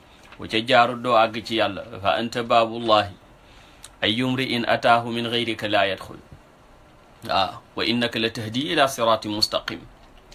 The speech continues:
Bal li fi nekk xanaanun yërmande la. Yàlla ko waxoon, wa ma arsalnaaka illa rahmatan lil alamin.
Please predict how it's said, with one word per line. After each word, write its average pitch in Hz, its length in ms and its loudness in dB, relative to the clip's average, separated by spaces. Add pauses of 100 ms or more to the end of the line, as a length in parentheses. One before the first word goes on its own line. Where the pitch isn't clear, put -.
(520)
Bal 135 260 6
li 160 140 4
fi 165 100 0
nekk 160 240 4
xanaanun 156 640 4
yërmande 151 480 4
la. 104 140 -6 (1300)
Yàlla 104 320 2
ko 120 100 -2
waxoon, 113 240 2
wa 110 80 0
ma 120 220 4
arsalnaaka 127 520 -2 (140)
illa 165 320 4
rahmatan 107 480 -4
lil 98 180 -4
alamin. - 460 -6